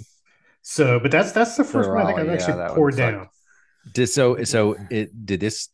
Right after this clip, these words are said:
Speaker 3: just out of curiosity, we have not called this back in a while, the Cocktail Flow app, did this happen to come from that, or?
Speaker 1: No, I don't know exactly where she got the, uh, the recipe
Speaker 3: Okay.
Speaker 1: from. She just sent it to me.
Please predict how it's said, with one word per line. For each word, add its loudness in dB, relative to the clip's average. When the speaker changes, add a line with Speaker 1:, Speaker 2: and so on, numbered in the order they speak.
Speaker 3:
just -8
out -2
of -10
curiosity, -2
we -2
have -8
not -6
called -6
this -12
back -8
in -12
a -10
while, -6
the -12
Cocktail -4
Flow -4
app, -6
did -10
this -6
happen -6
to -10
come -8
from -8
that, -6
or? -6
Speaker 1:
No, 4
I 0
don't 4
know 4
exactly -2
where -4
she -10
got -4
the, -4
uh, -6
the -6
recipe -4
Speaker 3:
Okay. -4
Speaker 1:
from. -6
She -8
just -4
sent 2
it -6
to -6
me. -8